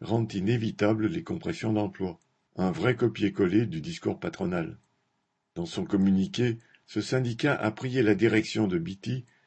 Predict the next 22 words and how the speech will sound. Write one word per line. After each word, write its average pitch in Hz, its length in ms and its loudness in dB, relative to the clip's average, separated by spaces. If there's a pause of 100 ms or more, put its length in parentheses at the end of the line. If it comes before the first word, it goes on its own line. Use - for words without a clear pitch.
(140)
de 101 100 -2
ne 107 140 6
pas 147 220 4
procéder 123 480 2
à 101 100 6
trop 147 260 2
de 120 100 4
licenciements 98 680 -2
secs, - 420 -4 (320)
de 104 100 0
privilégier 131 760 2
les 98 120 2
non-remplacements 110 720 0
de 104 120 -2
départ 92 380 0
en 90 80 -2
retraite 95 520 -4 (300)
et 131 140 0
de 113 100 6
réaliser 117 540 4
des 90 160 0
coupes, 120 320 -2